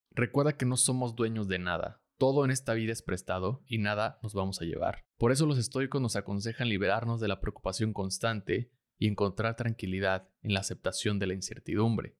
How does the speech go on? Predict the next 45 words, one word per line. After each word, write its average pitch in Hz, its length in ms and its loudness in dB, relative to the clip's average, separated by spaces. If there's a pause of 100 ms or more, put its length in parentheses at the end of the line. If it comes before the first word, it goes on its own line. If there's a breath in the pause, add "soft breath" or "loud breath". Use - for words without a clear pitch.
De 113 140 4
nada 160 220 4
te 147 100 0
sirve 143 280 0
preocuparte 127 560 0
constantemente 110 1040 -2 (120)
o 110 140 2
vivir 117 260 4
con 123 200 2
miedo 123 220 0
a 123 80 -6
que 107 80 -2
le 101 100 2
pase 113 340 0
algo 117 160 2
a 113 60 -2
tus - 160 -8
familiares 95 760 -2
o 98 120 2
a 101 40 6
alguien 107 200 2
cercano, 90 680 -4 (340)
porque 107 260 4
no 147 80 4
está 160 140 2
en 165 80 0
tu 151 100 -4
control 101 560 0
y 117 120 -2
lo 117 100 2
único 151 240 4
que - 80 -2
obtienes, 104 680 -4
al 104 140 -2
igual 107 320 0
que - 140 -2
con 95 120 0
las 87 160 -2
otras 127 200 -2
emociones 107 380 0
negativas, 92 640 -2 (260)
es - 140 2
alimentar 101 560 0
el 101 80 -6
sufrimiento. 90 800 -6